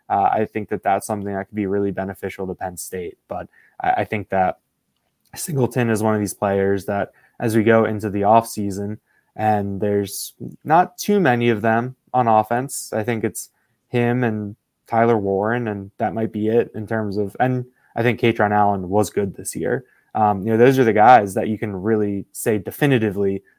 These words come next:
the arrow is pointing up. Everyone else is kind of stock steady, um, you know, at best, uh, in terms of that offense. So I, I think that coming into next year,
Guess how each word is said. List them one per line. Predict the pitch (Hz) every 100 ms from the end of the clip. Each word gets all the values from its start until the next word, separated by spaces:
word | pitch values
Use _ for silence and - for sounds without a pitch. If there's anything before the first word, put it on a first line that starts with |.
| _
the | -
arrow | 113 113 98 95
is | -
pointing | 113 104 90
up. | 98 - - _ _ _ _ -
Everyone | 120 120 110 104
else | 107 95 -
is | 110
kind | - 110 101
of | 92 - _ -
stock | - 110 101
steady, | - - 104 92 - _ _ -
um, | 107 98 92 90 _ -
you | 107
know, | 92
at | 104 -
best, | 101 98 - - - _
uh, | - -
in | 107
terms | 104 101 92
of | 95
that | 92
offense. | 92 92 - 95 92 -
So | 98 95 - _ _ -
I, | 104 -
I |
think | 101 104 -
that | 101 95 - _ _
coming | - 113 113
into | 110
next | 104 104 - 113
year, | 113 113